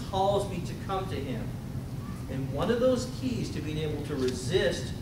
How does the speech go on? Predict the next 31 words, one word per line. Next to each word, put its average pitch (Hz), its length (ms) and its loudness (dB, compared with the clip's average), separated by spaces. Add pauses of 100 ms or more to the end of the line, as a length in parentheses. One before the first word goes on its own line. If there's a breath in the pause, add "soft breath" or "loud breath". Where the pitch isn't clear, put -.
the - 60 -2
selfishness, - 880 0 (420)
one 165 120 0
of 165 80 4
those - 260 0
keys 220 360 0
to 190 60 -2
be 143 200 0
able 139 180 4
to - 120 -4
increase 190 720 0 (320)
my 135 240 0 (220)
meekness - 460 -2
and 127 140 -2
humility, 151 520 -2 (360)
one 156 140 -2
of 151 100 2
those 143 240 4 (220)
keys - 500 0 (380)
to - 80 -2
being 151 200 0
able 151 260 0
to 135 340 0
admit, 135 420 0 (160)
uh, 131 200 -4 (140)
admit, - 340 -2 (160)
submit, 156 840 2 (220)
and 147 80 -2
obey 139 360 2
God 135 380 0
more 131 360 2